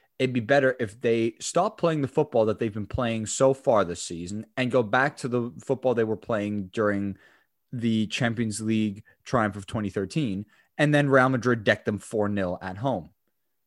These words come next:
Boom. Barcelona, twenty fifteen, s-, uh, similar thing with, you know, he, he gets the tactics wrong. Again, against Atletico Madrid,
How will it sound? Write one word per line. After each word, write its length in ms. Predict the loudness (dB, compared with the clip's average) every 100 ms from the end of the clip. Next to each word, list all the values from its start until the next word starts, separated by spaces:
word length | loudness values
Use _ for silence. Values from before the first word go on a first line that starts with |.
| _ _ _ _ _ _
Boom. 380 | 0 0 0 -8 _ _ _ _ _ _ _ _ _ _ _ _ _ _ _ _ _ _ _ -14
Barcelona, 920 | -2 2 2 2 2 2 0 -2 -4
twenty 260 | -2 -4 -4
fifteen, 460 | -2 -4 -2 -4 -4
s-, 260 | -6 -8
uh, 280 | -2 -2 -2 -8 -12 -12
similar 540 | -4 2 4 4 2
thing 440 | 2 0 0 -2 -6
with, 520 | -8 0 2 2 0
you 220 | -10 -4 0
know, 120 | 0
he, 160 | -2 -6 -8
he 140 | -4
gets 240 | -2 -2 -4
the 100 | -4
tactics 500 | 0 0 -2 -4 2
wrong. 220 | 2 2 -4 -20 _ _
Again, 380 | 0 4 2 2
against 320 | 0 0 0
Atletico 540 | 0 0 0 -2 -2 -4
Madrid, 440 | -4 0 2 2